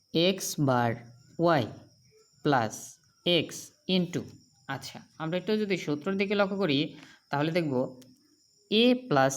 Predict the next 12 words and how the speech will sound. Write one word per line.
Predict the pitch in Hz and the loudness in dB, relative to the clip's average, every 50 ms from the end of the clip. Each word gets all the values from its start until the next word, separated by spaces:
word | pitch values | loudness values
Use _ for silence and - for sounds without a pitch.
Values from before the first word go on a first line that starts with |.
| - - | -4 0
a | - 196 202 | 2 2 4
bar | 185 160 143 135 | 4 4 4 4
equal | 139 135 - 143 135 131 131 - | 4 4 4 4 4 4 4 4
one। | 139 127 113 104 101 - - - - _ _ _ _ | 2 2 2 0 -4 -10 -16 -20 -20 _ _ _ _
তাহলে | - - 120 120 120 - - - - - - _ _ _ _ _ - | -14 -12 -10 -10 -12 -14 -16 -20 -20 -20 -20 _ _ _ _ _ -4
a | 202 214 240 262 | 0 2 2 2
plus | 254 254 - 175 160 156 165 165 - 196 | 2 0 2 4 4 4 2 0 -2 -2
a | 202 202 | 0 2
bar | 190 185 185 170 | 4 4 2 2
যদি | 165 180 170 185 | 2 0 2 2
ওয়ান | 170 143 135 139 170 196 | 4 4 4 4 4 6
হয়, | 190 180 151 131 120 135 | 4 4 4 4 2 0